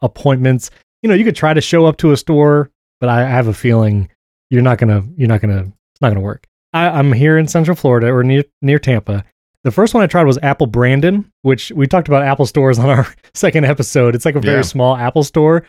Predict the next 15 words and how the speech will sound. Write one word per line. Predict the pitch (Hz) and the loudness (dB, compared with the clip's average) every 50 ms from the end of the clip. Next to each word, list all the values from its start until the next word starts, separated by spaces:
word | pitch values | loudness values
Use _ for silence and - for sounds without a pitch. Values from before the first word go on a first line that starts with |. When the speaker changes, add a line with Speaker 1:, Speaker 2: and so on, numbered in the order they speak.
| _ - - | _ -14 -6
Speaker 1:
Like, | - 147 143 - - - - | -4 -4 -4 -4 -6 -10 -4
it | 175 156 135 | -2 0 0
had | 107 107 156 190 214 226 226 208 | 0 0 0 2 2 2 0 0
the | 175 180 160 - | 0 -2 -2 0
eight | - 156 160 175 180 | 0 0 0 2 2
A | 175 160 151 147 | 2 2 2 2
M | 139 139 135 139 135 135 127 _ _ _ - | 2 2 0 -2 -4 -6 -8 _ _ _ -2
reservation | 131 135 135 127 131 120 131 131 - - 113 101 | 0 0 2 2 0 0 0 -2 -2 -4 -6 -6
time | - 107 98 90 90 95 104 104 _ _ - | -6 -8 -8 -8 -10 -12 -14 -14 _ _ -6
available. | - 120 147 156 151 127 107 95 101 123 139 _ _ - | -4 -2 0 2 2 0 0 -2 -6 -12 -14 _ _ -4
And | 135 127 113 | -4 -2 -2
so | - 156 139 127 123 120 123 - - | 0 0 2 2 2 2 0 -2 -4
I | - 110 107 - _ _ - | -6 -6 -6 -6 _ _ -2
clicked | - 214 208 - - | -2 -2 -2 0 -2
it. | 196 196 196 - - | -2 -2 -2 -6 -20